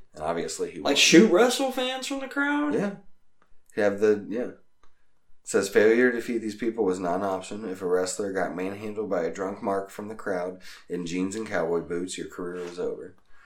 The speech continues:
Speaker 2: Fair enough.
Speaker 1: Yeah.
Speaker 2: I mean, fair enough.
Speaker 1: Right?
Speaker 2: Kurt
Speaker 1: Okay.
Speaker 2: Angle almost got beat by a mark in the crowd
Speaker 1: Mm-hmm.
Speaker 2: once.
Speaker 1: M J F almost got <laughs> beat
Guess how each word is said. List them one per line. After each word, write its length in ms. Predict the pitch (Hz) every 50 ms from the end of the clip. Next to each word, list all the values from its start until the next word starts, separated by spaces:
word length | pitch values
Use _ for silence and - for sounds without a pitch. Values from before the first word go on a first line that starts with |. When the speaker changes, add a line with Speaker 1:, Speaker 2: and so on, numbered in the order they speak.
| - - - - - -
Speaker 2:
Fair 200 | 151 170 220 247
enough. 480 | 190 160 226 277 269 262 254 - - -
Speaker 1:
Yeah. 100 | - -
Speaker 2:
I 60 | - 156
mean, 80 | -
fair 320 | - - - 262 - - 311
enough. 540 | 302 202 240 330 320 208 - - - - -
Speaker 1:
Right? 220 | 147 151 180 - - - - - - - _ - - _ _ - - - _ - -
Speaker 2:
Kurt 220 | - 214 220 208
Speaker 1:
Okay. 100 | 190 226
Speaker 2:
Angle 160 | 285 294 359 302
almost 280 | 233 180 147 143 - -
got 240 | 147 143 123 120
beat 220 | 120 135 135 139 -
by 160 | 123 135 131
a 100 | 123 127
mark 300 | 131 131 131 127 123 -
in 80 | 123 117
the 60 | 113
crowd 360 | - - 127 120 120 113 113
Speaker 1:
Mm-hmm. 80 | 120 123
Speaker 2:
once. 400 | 123 139 160 185 190 - - -
Speaker 1:
M 140 | 90 98 110
J 200 | 120 123 113 117
F 180 | 151 - -
almost 280 | - 85 82 82 82 80
got 220 | 80 78 76 - -
<laughs> 20 | -
beat 160 | - -